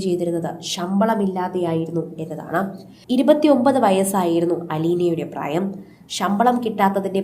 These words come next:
മനോവിഷമത്തിലാണ് ജീവനൊടുക്കിയതെന്ന് കേൾക്കുമ്പോൾ ഏറ്റവും കൂടുതൽ സങ്കടം തോന്നുന്നു. ഇതാണ് കുടുംബത്തിൻ്റെ ആരോപണം. താമരശ്ശേരി രൂപത കോർപ്പറേറ്റ് മാനേജ്മെന്റിന്റെ കീഴിലുള്ള കോടഞ്ചേരി സെയിന്റ് ജോസഫ് എൽ പി സ്കൂളിലെ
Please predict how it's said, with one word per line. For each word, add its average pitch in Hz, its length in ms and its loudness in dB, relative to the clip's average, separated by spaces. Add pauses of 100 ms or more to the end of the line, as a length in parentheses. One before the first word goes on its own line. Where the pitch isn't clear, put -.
മനോവിഷമത്തിലാണ് 185 1000 0 (200)
ജീവനൊടുക്കിയതെന്ന് 180 880 0
കേൾക്കുമ്പോൾ 165 440 -2 (440)
ഏറ്റവും 247 420 2
കൂടുതൽ 185 240 0 (100)
സങ്കടം 165 460 -2
തോന്നുന്നു. 180 300 -4 (520)
ഇതാണ് 247 260 4 (140)
കുടുംബത്തിൻ്റെ 196 600 0 (260)
ആരോപണം. 165 500 0 (640)
താമരശ്ശേരി 285 640 8 (120)
രൂപത 202 340 4 (240)
കോർപ്പറേറ്റ് 220 640 2
മാനേജ്മെന്റിന്റെ 196 800 0
കീഴിലുള്ള 175 420 2 (460)
കോടഞ്ചേരി 247 640 4 (160)
സെയിന്റ് 233 320 0
ജോസഫ് 247 360 0 (140)
എൽ 196 100 0 (120)
പി 254 180 0
സ്കൂളിലെ 190 400 0